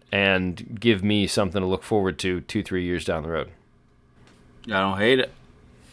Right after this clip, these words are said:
Speaker 2: I like it, actually.
Speaker 1: You've wanted to do that to some other teams.
Speaker 2: Right. I, yeah, hey, I don't know if you said this at the beginning of the show, but we're gonna, we're gonna end with Detroit, right?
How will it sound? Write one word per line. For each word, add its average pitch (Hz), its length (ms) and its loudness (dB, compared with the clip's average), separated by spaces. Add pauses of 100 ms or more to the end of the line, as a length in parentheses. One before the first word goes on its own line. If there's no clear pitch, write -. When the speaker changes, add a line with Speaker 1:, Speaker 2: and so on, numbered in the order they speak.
(440)
Speaker 2:
I 98 100 -6
like 92 320 0
it, - 220 -6
actually. - 460 -10 (200)
Speaker 1:
You've 107 320 4
wanted 98 360 4
to 92 80 -6
do 87 160 -6
that 87 200 -4
to - 60 -16
some 85 160 -8
other 98 140 -6
teams. 80 260 -12 (640)
Speaker 2:
Right. 85 380 -10 (160)
I, 123 100 -2
yeah, 135 360 0
hey, 113 340 2 (840)
I 113 120 -2
don't 143 100 -4
know 139 120 -2
if 117 100 -12
you 92 80 -10
said 101 260 -4
this 98 200 -6
at 98 80 -16
the 87 80 -16
beginning 90 380 -4
of 76 60 -10
the 73 60 -20
show, 78 260 -8
but 82 160 -12
we're 95 140 -8
gonna, 92 220 -8 (400)
we're 131 100 2
gonna 110 140 4
end 107 220 4
with 85 120 -8
Detroit, 80 420 -10
right? 90 160 -10